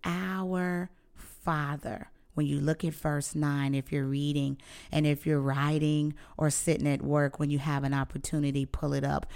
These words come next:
But the first line of this prayer says, "Our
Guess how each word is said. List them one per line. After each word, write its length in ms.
But 160
the 100
first 480
line 500
of 120
this 180
prayer 420
says, 460
"Our 800